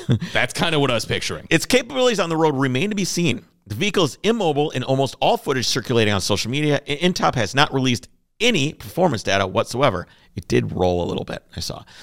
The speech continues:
Speaker 2: It's unlikely to rival the likes of Bugatti and McLaren anytime soon, with the team behind Mata nine claiming its engine is that of a completely pedestrian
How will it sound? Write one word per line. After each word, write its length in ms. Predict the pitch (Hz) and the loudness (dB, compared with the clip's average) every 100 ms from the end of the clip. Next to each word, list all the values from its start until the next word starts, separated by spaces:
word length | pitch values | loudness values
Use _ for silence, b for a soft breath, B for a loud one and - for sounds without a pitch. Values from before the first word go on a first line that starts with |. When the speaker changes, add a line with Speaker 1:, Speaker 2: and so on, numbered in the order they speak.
| B | B
Speaker 2:
It's 140 | 160 - | -6 0
unlikely 480 | 254 269 247 233 | 0 2 2 0
to 140 | 180 185 | 2 2
rival 380 | 143 160 208 240 | 4 4 4 2
the 80 | 214 | 2
likes 260 | 180 175 170 | 2 0 -2
of 80 | 139 | -6
Bugatti 340 | 113 131 127 | 0 2 2
and 100 | 113 | 2
McLaren 300 | 104 185 208 | -4 -2 0
anytime 320 | 104 117 120 | 0 0 -2
soon, 280 | 104 196 208 | -2 0 2
with 100 | 180 | 0
the 80 | 117 | -2
team 260 | - 165 160 | -2 -2 0
behind 320 | 143 131 131 | 0 0 2
Mata 220 | 117 104 | 2 2
nine 260 | 160 220 208 | 0 0 0
claiming 300 | 180 165 123 | -2 -2 -4
its 100 | - | 0
engine 260 | 185 170 151 | 0 0 0
is 80 | |
that 220 | 113 180 165 | 2 2 0
of 100 | 131 | -2
a 80 | |
completely 440 | 127 127 - 269 226 | -4 -2 0 0 -2
pedestrian 680 | 196 170 165 170 165 160 | 0 0 0 -2 -2 -2